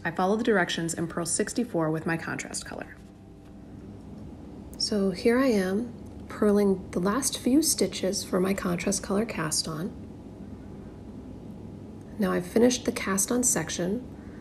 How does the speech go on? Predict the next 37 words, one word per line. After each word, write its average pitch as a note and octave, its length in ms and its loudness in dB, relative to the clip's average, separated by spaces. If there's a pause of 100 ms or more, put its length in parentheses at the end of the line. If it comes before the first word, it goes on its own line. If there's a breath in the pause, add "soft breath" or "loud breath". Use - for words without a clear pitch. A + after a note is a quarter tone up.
(160 loud breath)
and F#3 100 0
I F3+ 60 2
have E3+ 280 0
sixty-four A#3+ 760 4
stitches G3+ 500 2
of A#3 80 0
the C4+ 80 2
contrast F3 540 0
color F#3 360 0 (1160 loud breath)
and F3 460 2
then F3 160 4
sixty A3+ 420 4
stitches F#3 460 2
of F3+ 160 0
my F3 120 4
main F#3 280 8
color D#3 400 0 (160)
that F#3 140 2
are F3+ 60 6
just F3 280 2
gently C4 320 6
attached G3 480 0
so E3+ 240 4
far D#3+ 460 0 (580 loud breath)
on F3+ 100 4
the - 160 2
edge, - 360 -2 (280 loud breath)
but F#3 120 4
they're F3+ 100 6
not G3 340 4
connected F#3 480 2
yet D#3 420 -2
to F3 120 4
work D#3+ 200 4
in E3 60 2
the D#3+ 80 4
round. - 440 -6